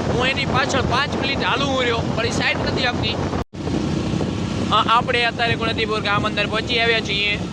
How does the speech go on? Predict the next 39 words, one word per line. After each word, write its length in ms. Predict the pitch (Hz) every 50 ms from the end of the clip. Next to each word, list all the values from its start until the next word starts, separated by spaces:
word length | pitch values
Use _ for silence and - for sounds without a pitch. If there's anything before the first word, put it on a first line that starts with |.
| - - - -
આ 80 | 180 180
તમે 240 | 190 202 202 208 208
જોઈ 180 | 208 214 233
શકો 220 | 240 240 233 226 220
છો, 120 | 220 220
ગુણતીપુર 480 | 208 214 214 220 226 233 220 220 220 214
ગામ 220 | 220 226 240 233
છે, 80 | 233 226
અંધારું 480 | 190 180 202 240 240 247 240 254 254
છે, 80 | 247 262
એના 220 | 254 247 226 220
કારણે 300 | 220 214 226 226 226 220
ઘણો 220 | 196 220 220 226 226 220 - - -
દેખાશે 380 | 208 226 233 254 240 226 226 233
નહીં. 200 | 254 233 208 214
અને 400 | - - - - - - - 196
આ 60 | 208
સગડી 320 | 226 226 233 247 247 240
જુઓ, 160 | 226 233 233 220
સગડી 340 | - 214 233 254 254 247
હવે 200 | 196 202 247 285
ઠેઠ 180 | 285 277 269 262
સાઈડ 280 | - - 233 233 - 226
આપી 240 | 233 - - 208
આપણે 220 | 196 196 190 185 175
એને. 140 | 170 - - - - - - - - - - - - - - -
જુઓ, 160 | - 190 208 180 151 - - - - - - - - - - - - - - - - - - - - - - - - - - - - - - - - - - - - - - - - - - - - - - - - - -
હા, 160 | - 175 156 160
હવે 160 | 208 240 247
કદાચ 280 | - 254 240 240 240
દેખાઈ 340 | - - - - - 247 233
જાય 160 | - - -
તમને, 260 | - - - - - -
અંધારો 440 | 170 208 214 226 220 220 226 220
છે, 260 | 208 233 240 208 165 - - - - - - -
છતાંય 260 | - 208 - 240 220 208
તમને 260 | 208 214 220 214 202
દેખાશે. 460 | 202 220 220 - 240 233 220 214 208
તો 880 | 202 202 - - - - - - - - - - - - 175 180 -